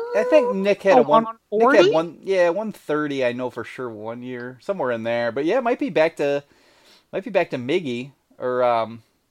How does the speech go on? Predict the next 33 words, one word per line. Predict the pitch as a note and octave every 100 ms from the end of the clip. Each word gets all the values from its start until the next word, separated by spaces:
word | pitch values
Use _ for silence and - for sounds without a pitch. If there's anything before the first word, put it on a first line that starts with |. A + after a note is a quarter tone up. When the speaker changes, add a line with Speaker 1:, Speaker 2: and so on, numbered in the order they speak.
| _ _ _ _ _ _ _
Speaker 1:
I | D3
don't | B2
know, | G#2+
maybe | G#2+ C#3+ B2+
J | F2+ A2 A2+ A2
D | A2+ B2
in | F#2+
twenty | - A#2 A2+
fourteen, | - A2+ - B2 A#2+ A#2+ C3
something, | B2+ C3 A2 -
something | E3+ C#3
<laughs> | E3+
along | C3+ C3+ B2+
those | C3+ A#2
lines. | A2+ A2
But | C3
yeah, | D3+
it's | D3+
been | A#3
a | G#3
while | D3+ D3+
since | - C3
anybody | C3 B2 B2
put | C3
up | A#2+ -
numbers | - G#2+ A#2 C#3 A#2+ A2
that | C3 A#2
good. | G#2+ G#2+
I |
mean, | B2
obviously | B2 A#2+ A2 A2+
it's | -
only | A#2 A2+ G#2+